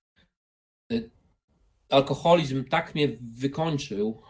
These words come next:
i picie alkoholu, i ten egoizm, egocentryzm, i to myślenie non stop o tym wszystkim, obsesja picia, obsesja nie picia, mnie tak wykończyły,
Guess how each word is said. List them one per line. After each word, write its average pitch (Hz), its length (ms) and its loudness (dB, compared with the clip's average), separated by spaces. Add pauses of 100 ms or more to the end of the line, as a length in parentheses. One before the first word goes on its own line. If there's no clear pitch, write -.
(140)
i 117 40 -18
picie 143 340 -2
alkoholu, 127 640 2
i 120 100 -4
ten 120 240 -4
egoizm, 123 460 4
egocentryzm, 113 800 -2
i - 80 -14
to 117 100 -12
myślenie 135 460 0
non 117 120 -4
stop - 300 -4
o 113 40 -12
tym - 120 -20
wszystkim, 104 520 -8 (640)
obsesja - 540 -2
picia, 135 360 -2
obsesja 139 400 -2
nie 117 120 -2
picia, 95 420 -8 (160)
mnie 110 140 -6
tak 143 220 -2
wykończyły, 120 720 -2